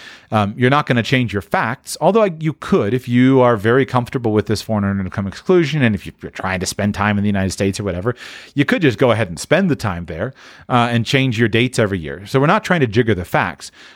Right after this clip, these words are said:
Uh, sorry, but, but we're just jiggering the numbers. Uh, the facts are what they are, but you're jiggering the numbers here to see what's going to help you the best. So I hope that helps you to be able to claim that so that you can make a con-, an I R A contribution if you want to. Comment for you on I R A contributions.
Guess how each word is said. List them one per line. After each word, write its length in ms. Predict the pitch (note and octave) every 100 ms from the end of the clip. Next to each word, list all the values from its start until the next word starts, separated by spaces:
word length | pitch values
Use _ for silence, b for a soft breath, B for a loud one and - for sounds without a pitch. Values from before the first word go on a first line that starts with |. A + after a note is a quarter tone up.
| B
Uh, 120 | C#3+
sorry, 180 | - - - C#3+
but, 160 | B2+ C#3
but 140 | C3+
we're 80 | C#3
just 200 | B2 B2
jiggering 320 | A#2+ G#2+ A2
the 80 | F2+
numbers. 460 | G2+ F#2 C#2+ - -
Uh, 160 | G#2+
the 80 | F#2
facts 380 | - E3+ E3+ -
are 40 |
what 140 | A#2+ A2+
they 140 | G2
are, 340 | A#2 G2 E2+ E2+
but 120 | A2+
you're 100 | B2
jiggering 340 | G#2+ G#2+ G2 F#2+
the 60 |
numbers 340 | G2 A2+ G#2+ G#2
here 160 | G2
to 60 | F2+
see 180 | - F#2+
what's 240 | F2+ -
going 240 | - E2+ E2+
to 100 | E2
help 300 | F2 E2 -
you 180 | C2+ E2 _
the 80 | D#2+
best. 420 | - - - - B B B B
So 160 | -
I 40 | G#3
hope 160 | F#3
that 100 | F#3+
helps 260 | D#3+ F#3+ -
you 120 | G2
to 240 | - - G2+
be 160 | G#2
able 160 | G#2+ A#2
to 100 | G#2+
claim 440 | - A#2 A#2 A2+
that 300 | G#2 F#2 -
so 140 | - A2
that 100 | G#2+
you 120 | A2
can 160 | G2+
make 200 | F#2+ F#2+
a 40 | F#2+
con-, 260 | - G2 -
an 100 | G#2
I 120 | F#2+
R 100 | F#2+
A 80 | F#2
contribution 580 | - F#2 - F#2 F2+ F2
if 140 | E2+
you 80 | E2+
want 240 | D#2+ F2+ E2+
to. 100 | - B B B B B
Comment 300 | - F#3+ F3
for 240 | - D3+
you 180 | C#3 B2+
on 240 | B2 A2 G#2+
I 140 | G#2+
R 100 | G2
A 120 | G2
contributions. 800 | - F2 F2 F#2 F2 - - -